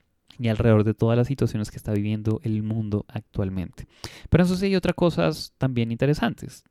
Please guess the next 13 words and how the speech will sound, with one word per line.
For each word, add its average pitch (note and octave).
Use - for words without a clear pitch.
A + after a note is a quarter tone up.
y G2+
es, A#2
sucedió A#2
mi C#3
cumpleaños. D#3
Hace A#2
un B2+
par D3
de E3+
semanas E3+
estuve -
de B2+
cumpleaños D#3+